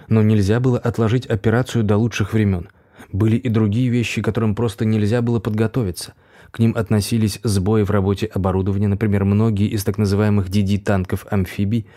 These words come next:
специально предназначенных для данной операции, застряли в неспокойных водах и утонули, прежде чем успели добраться до берега. И человеческий фактор. Условия были неблагоприятными для навигации, и несколько судов не добрались до зоны высадки.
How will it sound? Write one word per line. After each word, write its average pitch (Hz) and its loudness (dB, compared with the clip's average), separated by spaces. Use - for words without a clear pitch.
специально 107 -2
предназначенных 101 0
для 98 2
данной 95 2
операции, 110 0
застряли 113 2
в 104 2
неспокойных 107 0
водах 110 0
и 127 -2
утонули, 110 0
прежде 101 4
чем 98 0
успели 107 0
добраться 101 0
до 98 0
берега. 90 -4
И 127 2
человеческий 120 0
фактор. - -4
Условия 120 2
были 98 2
неблагоприятными 101 2
для 98 2
навигации, 98 0
и 107 -2
несколько 107 0
судов 104 -2
не 104 2
добрались 98 0
до 104 2
зоны 98 0
высадки. - -8